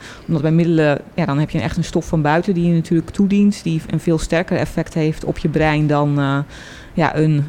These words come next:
nou ja, tussen haakjes natuurlijke beloner als gokken. Ehm, en we hebben inderdaad wel dezelfde soort, eh, ja, tests gedaan, dezelfde soort onderzoeken om te kijken van, nou, is het nou ook zo dat bij mensen die, eh, eh, go-, problemen hebben met gokken,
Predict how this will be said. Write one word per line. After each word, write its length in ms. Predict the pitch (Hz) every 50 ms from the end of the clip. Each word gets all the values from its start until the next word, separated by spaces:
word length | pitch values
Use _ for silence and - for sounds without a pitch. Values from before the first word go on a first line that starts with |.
| 214 -
nou 140 | - 165 151
ja, 40 | 135
tussen 300 | - - 147 - - 127
haakjes 500 | 143 160 165 165 - - 151 - - -
natuurlijke 480 | - 151 143 - 170 165 151 151 - 151
beloner 380 | 135 147 143 147 151 143 135 139
als 180 | 143 - -
gokken. 360 | - - 185 202 - 254 294 - - - - - - - - - - - -
Ehm, 520 | - 185 185 185 185 185 180 180 180 180 175
en 40 | -
we 140 | - - 202
hebben 180 | 202 180 196
inderdaad 260 | 190 185 180 185 196 190
wel 140 | 190 180 175
dezelfde 360 | 170 160 190 185 196 - 175
soort, 420 | 165 - - 170 165 160 - -
eh, 320 | 175 160 156 151 151 151 151
ja, 180 | 160 180 156 -
tests 400 | - - 190 185 - - - -
gedaan, 360 | - 185 151 156 156 160 175
dezelfde 340 | 175 156 165 175 170 165 165
soort 180 | 147 165 160 -
onderzoeken 540 | - 190 196 202 185 202 214 202 - 220 190
om 100 | 165 165
te 100 | - 170
kijken 360 | - 170 160 165 165 - 165
van, 80 | 180
nou, 120 | 165 - -
is 80 | 165
het 100 | 160 -
nou 140 | 180 147 - -
ook 160 | 196 202 -
zo 340 | - - 196 185 185 185 190 - - - - - - - - - -
dat 200 | 185 165 156 156
bij 200 | 165 160 165 165
mensen 320 | 165 165 165 - 185 156
die, 300 | 160 165 160 151 156 156
eh, 200 | 151 147 147 151
eh, 60 | 143 - - - - - - - 156 151 143 139 139 139 139 139
go-, 140 | - - - -
problemen 380 | - - 180 160 165 170 175 170
hebben 200 | 165 143 139 151
met 160 | 147 135 -
gokken, 420 | - - 214 214 - 214 214 226